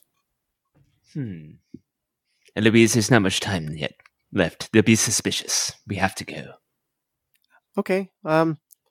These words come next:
Speaker 2: well, you know, you could always just, like, ask me out to somewhere that's not at Oculus, and then we could hang out there and talk more without having to feel creeping eyes or anything.
Speaker 1: I gotta ask,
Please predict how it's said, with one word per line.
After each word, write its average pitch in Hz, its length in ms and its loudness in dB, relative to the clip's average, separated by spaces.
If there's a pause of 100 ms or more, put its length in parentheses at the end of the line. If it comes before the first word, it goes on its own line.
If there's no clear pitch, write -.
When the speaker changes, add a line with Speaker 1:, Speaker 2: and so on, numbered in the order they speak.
(200)
Speaker 2:
well, 156 80 2
you 175 80 6
know, 156 80 6
you 147 120 2
could 160 160 2
always 156 220 4
just, 139 140 0
like, 123 160 2
ask 123 260 0
me 110 120 2
out 123 320 2
to - 120 -12
somewhere 113 300 0
that's 104 240 -2
not 110 240 0
at 120 100 0
Oculus, 104 640 -4
and 107 160 -2
then 101 160 0
we 101 80 0
could 104 160 -2
hang 104 220 0
out 92 160 -2
there 117 420 4 (580)
and 104 160 -4
talk 104 300 -2
more 101 340 -2
without 101 380 -2 (140)
having 98 340 0
to 95 60 -2
feel 98 320 0
creeping 95 400 -2
eyes 110 260 0
or 110 100 0
anything. 95 440 -6 (3750)
Speaker 1:
I 202 60 0
gotta 208 200 6
ask, 147 500 0